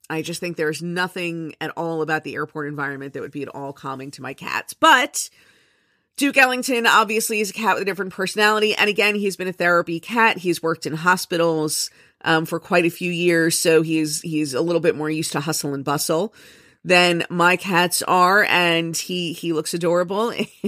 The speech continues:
his little uniform. And those of you who are going to be, whose travel plans are going to bring you through S F O anytime in the near future, I encourage you to keep your eyes out for the Wag Patrol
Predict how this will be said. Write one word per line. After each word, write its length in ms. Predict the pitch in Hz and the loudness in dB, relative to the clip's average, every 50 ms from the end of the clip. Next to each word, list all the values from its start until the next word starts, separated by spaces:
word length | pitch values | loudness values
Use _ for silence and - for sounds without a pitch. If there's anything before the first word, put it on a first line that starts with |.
| - _ _ | -8 _ _
his 160 | 190 202 165 | -4 -4 -2
little 260 | 165 175 180 170 175 | -2 -2 -2 0 0
uniform. 760 | 175 165 151 165 165 160 175 - - 147 147 151 151 185 277 - - - - - - - - - - _ - | -2 -2 -4 -4 -4 -4 -6 -6 -6 -6 -4 -4 -4 -4 -6 -10 -14 -16 -20 -18 -20 -20 -20 -20 -10 _ 2
And 220 | 226 240 247 240 | 2 2 2 2
those 280 | 226 196 247 247 269 269 | 2 4 4 4 4 0
of 100 | 277 254 | -4 -4
you 200 | 262 269 277 254 | -4 -4 -2 0
who 80 | 247 | 0
are 120 | 233 226 220 | 0 0 0
going 280 | 208 214 214 214 220 | 0 0 -2 -2 -4
to 60 | 220 202 | -4 -6
be, 160 | 208 208 214 | -6 -6 -4
whose 180 | 196 226 208 | -4 -4 -6
travel 420 | - - 285 247 254 254 262 269 254 | -4 2 4 6 6 6 6 4 0
plans 460 | - - 233 226 226 247 285 320 311 | 0 -2 -2 0 0 -2 -2 -4 -4
are 80 | 262 185 | -4 -2
going 240 | 196 185 190 190 | -2 -2 -2 -4
to 80 | 175 196 | -6 -6
bring 260 | 143 175 180 185 185 | -4 -4 -4 -2 -2
you 100 | 180 180 | -4 -4
through 300 | 170 - - 185 190 202 | -4 0 2 4 4 6
S 240 | - 185 180 175 - | 6 6 4 4 2
F 180 | 175 170 - 175 | 0 0 0 0
O 160 | 165 165 180 | 0 0 0
anytime 400 | 226 240 214 - 208 180 165 160 | 0 -2 -4 -2 -2 0 0 0
in 60 | 160 | -2
the 80 | 160 151 | -2 -2
near 160 | 147 147 143 | -2 -2 -2
future, 400 | - - 160 156 - - - 214 | -2 -4 -4 -4 -2 -2 0 2
I 120 | 185 160 | 2 2
encourage 580 | 156 156 165 - - 175 160 165 170 160 - - | 2 0 -2 -2 0 0 2 2 0 -2 -4 -6
you 120 | 135 135 165 | -6 -6 -6
to 120 | - - | -8 -10
keep 320 | - - - 196 180 - | -12 -10 -10 -10 -8 -4
your 120 | 175 165 170 | -2 0 2
eyes 260 | 170 165 165 165 170 | 4 4 2 2 2
out 240 | 165 156 160 - - | 2 2 2 0 -2
for 460 | - - - 196 196 196 202 214 233 | -8 -4 0 2 2 4 4 4 4
the 100 | 220 220 | 4 2
Wag 300 | 196 196 180 180 180 175 | 4 4 4 4 4 2
Patrol 520 | 170 147 - 165 151 143 151 165 277 - | -2 -6 -4 -4 -2 -2 -2 -2 -2 -4